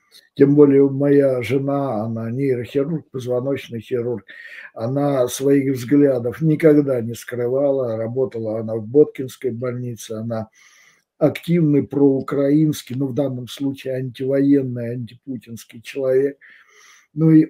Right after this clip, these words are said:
<clears throat> арестовали бы нас обоих, детей бы отправили в детские дома.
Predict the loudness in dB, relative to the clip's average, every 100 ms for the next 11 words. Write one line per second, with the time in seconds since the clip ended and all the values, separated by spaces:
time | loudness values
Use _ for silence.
0 | 4 6 6 4 _ _ _ _ _ _
1 | _ _ -8 -2 0 0 2 2 4 2
2 | -2 -6 -6 -2 -4 -4 -8 -2 2 2
3 | 0 -6 -20 -20 -20 -10 -8 2 4 4
4 | 0 -6 -6 -4 -2 -4 -6 -8 -6 -6
5 | -6 -10 -8 -4 -4 -4 -10